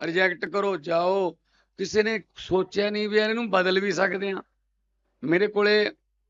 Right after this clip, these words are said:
ਕੁਛ ਭੈਣਾਂ ਆਈਆਂ, ਮੈਂ ਕਿਸੇ ਫੰਕਸ਼ਨ ਤੇ ਸੀਗਾ ਡੇਰਾਬੱਸੀ, ਇਹ ਹੋਊਗੀ ਤਿੰਨ ਕੁ ਮਹੀਨਿਆਂ ਦੀ ਗੱਲ।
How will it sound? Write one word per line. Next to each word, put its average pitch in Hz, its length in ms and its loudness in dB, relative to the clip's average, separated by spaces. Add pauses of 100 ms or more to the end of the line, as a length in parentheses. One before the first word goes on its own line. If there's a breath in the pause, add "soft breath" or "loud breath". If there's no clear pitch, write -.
(340)
ਕੁਛ 190 200 2
ਭੈਣਾਂ 190 440 4
ਆਈਆਂ, 170 400 0 (1300)
ਮੈਂ 175 240 -6
ਕਿਸੇ 175 220 -4
ਫੰਕਸ਼ਨ 165 380 -4
ਤੇ 170 160 -4
ਸੀਗਾ 156 220 -4
ਡੇਰਾਬੱਸੀ, 156 680 -2 (1300)
ਇਹ 160 80 0
ਹੋਊਗੀ 175 280 2
ਤਿੰਨ 175 300 0
ਕੁ 165 120 -4
ਮਹੀਨਿਆਂ 165 280 -2
ਦੀ 123 120 -4
ਗੱਲ। 107 240 -8